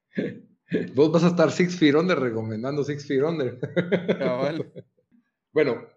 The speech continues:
Speaker 1: mi recomendación de la semana es The Playbook, A Coach's Rules for Life. Eh, el, ¿cómo sería en español?
Speaker 2: ¿El
Speaker 1: El
Speaker 2: libro
Speaker 1: libro
Speaker 2: de
Speaker 1: de
Speaker 2: Mourinho,
Speaker 1: jugada.
Speaker 2: o qué? <laughs>
Speaker 1: Ex-,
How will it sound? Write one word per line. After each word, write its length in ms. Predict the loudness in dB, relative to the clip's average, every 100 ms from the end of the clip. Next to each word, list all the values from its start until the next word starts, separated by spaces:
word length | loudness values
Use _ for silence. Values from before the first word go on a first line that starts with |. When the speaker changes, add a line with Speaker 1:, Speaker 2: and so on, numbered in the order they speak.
| _ -2
Speaker 1:
mi 160 | 2
recomendación 680 | 2 2 2 2 0 0 0
de 80 | 2
la 120 | 0
semana 760 | 0 -2 -2 -2 0 0 0 -2
es 440 | 0 2 2 -2 -16 _ _ -8
The 140 | -8
Playbook, 1000 | -2 4 6 6 0 _ -2 -2 -2 -8 -16 -10
A 200 | -10 0
Coach's 520 | 2 2 2 0 -2
Rules 500 | 2 2 2 -6 -16 -10
for 120 | -4
Life. 400 | 0 2 0 -4 -20 _ _ _ _ _ _ _ _
Eh, 500 | -8 -4 -4 -4 -8 -12 -20 _ -18 -10
el, 340 | -8 -8 -14
¿cómo 160 | -12 -4
sería 180 | 0 0
en 60 |
español? 320 | 0 2 4 4
Speaker 2:
¿El 40 | 6
Speaker 1:
El 60 |
Speaker 2:
libro 220 | 6 8
Speaker 1:
libro 0 |
Speaker 2:
de 80 | 6
Speaker 1:
de 60 | 6
Speaker 2:
Mourinho, 200 | 4 6
Speaker 1:
jugada. 260 | 6 4 -2 _ -20 -16 -12
Speaker 2:
o 280 | -12 -12 -14 _ -8
qué? 120 | -8
<laughs> 60 |
Speaker 1:
Ex-, 260 | -8 -16